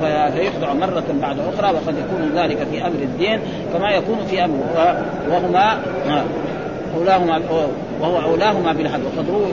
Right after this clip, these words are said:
وقد روي بكسر الغين في الوصل فيتحقق معنى النهي. إذا قلنا لا يلدغ، ها، لا يلدغ المؤمن،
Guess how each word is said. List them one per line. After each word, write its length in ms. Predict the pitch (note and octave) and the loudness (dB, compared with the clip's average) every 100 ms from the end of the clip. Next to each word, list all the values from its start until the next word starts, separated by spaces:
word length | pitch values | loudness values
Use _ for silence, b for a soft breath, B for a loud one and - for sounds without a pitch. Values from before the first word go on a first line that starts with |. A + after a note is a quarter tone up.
| E3+ | 0
وقد 280 | D3+ D#3 E3 | -2 0 2
روي 200 | G#3 E3 | 2 2
بكسر 440 | E3+ G3+ - E3+ | 2 0 0 0
الغين 360 | D3+ E3 D#3 B2+ - - - | 2 2 2 0 -4 -4 -4
في 60 | D3+ | 0
الوصل 220 | F#3+ - | 0 0
فيتحقق 760 | D3+ C3+ D3+ C#3+ - G#3 F#3 E3 D3 | -4 -2 -2 -2 0 0 -2 -2 0
معنى 240 | G3 F3 G3 | 0 0 0
النهي. 320 | E3+ D#3 A#2+ - - - B2 | 0 0 -2 -6 -8 -6 -2
إذا 80 | D#3+ | -2
قلنا 300 | D#3+ F3+ E3 | 0 0 2
لا 220 | F3 F#3+ | 4 4
يلدغ، 580 | F3+ F#3+ E3+ C#3 F3 D3+ E3 - - - - D#3 | 4 2 2 2 0 0 -4 -4 -4 -2 -2 0
ها، 220 | F3 G3 E3 | 2 2 2
لا 120 | D#3 | 0
يلدغ 600 | D3+ F3+ F#3+ C#3+ C#3+ - | 0 0 0 0 -2 -2
المؤمن، 480 | D#3 D#3+ F#3 E3 | 0 0 0 0